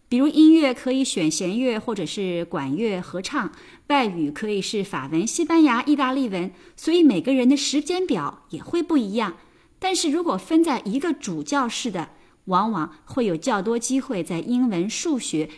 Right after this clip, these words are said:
这样的必修课上在一起。所以Lindsay不开心，没能和好朋友们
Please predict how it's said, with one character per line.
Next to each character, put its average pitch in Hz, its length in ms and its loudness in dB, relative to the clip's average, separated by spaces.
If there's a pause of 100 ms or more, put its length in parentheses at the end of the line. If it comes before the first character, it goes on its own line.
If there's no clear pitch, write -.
(100)
这 247 180 2
样 202 260 0
的 165 160 -4
必 262 220 2
修 302 260 -2
课 302 260 -4
上 185 340 -6
在 180 160 -6
一 170 120 -4
起。 - 300 -8 (400)
所 - 180 0
以 196 100 4
Lindsay 247 420 4
不 339 200 -6
开 240 280 -2
心， 247 340 2 (200)
没 233 200 4
能 277 180 6
和 285 160 -2
好 - 240 -6
朋 180 300 -4
友 269 140 2
们 175 260 0